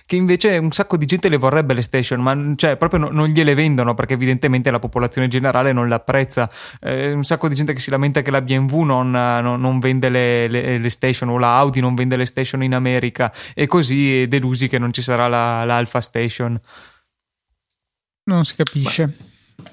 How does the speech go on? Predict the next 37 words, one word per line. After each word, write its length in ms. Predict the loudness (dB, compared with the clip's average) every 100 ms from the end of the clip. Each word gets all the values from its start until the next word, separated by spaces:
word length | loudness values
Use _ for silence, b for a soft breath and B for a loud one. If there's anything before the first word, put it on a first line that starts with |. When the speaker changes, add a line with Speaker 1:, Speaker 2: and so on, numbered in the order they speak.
| _ -2
Speaker 3:
ma 160 | 0
forse 260 | 2 2 2
perché 180 | 2 2
lì 60 |
vanno 160 | 4 4
direttamente 480 | 2 2 2 2 0
alla 80 |
categoria 360 | 0 0 2 2
superiore, 640 | 0 0 2 2 4 2 0
cioè, 360 | 0 0 0
eh, 460 | -2 -4 -4 -6 -6
appunto, 460 | -8 -4 -2 0 2
o 520 | 2 4 2 2 2
un 140 | 2 2
suv, 420 | 0 -2 0 -2
o 80 | -4
si 140 | -4
comprano 340 | -6 -4 -4
quei 160 | -4 -2
bestioni 500 | -2 -4 -4 -4 -4
che 120 | -4
c'hanno 280 | -6 -4 -4
loro 280 | -4 -4 -4
da 300 | -6 -6 -6
ottanta 400 | -6 -6 -4 -4
miliardi 440 | -2 -2 -4 -4
di 120 | -6
litri. 580 | -4 -4 -4 -6 -6 -8 b b b b b _
Per-, 140 | -4
cioè, 180 | 0 2 2 0 -2
forse, 300 | -2 0 0
cioè, 160 | 0
per-, 240 | 0 -2 0
perché 240 | -2 0
a 40 | 2
noi 140 | 2
comunque, 560 | 2 2 4 2 2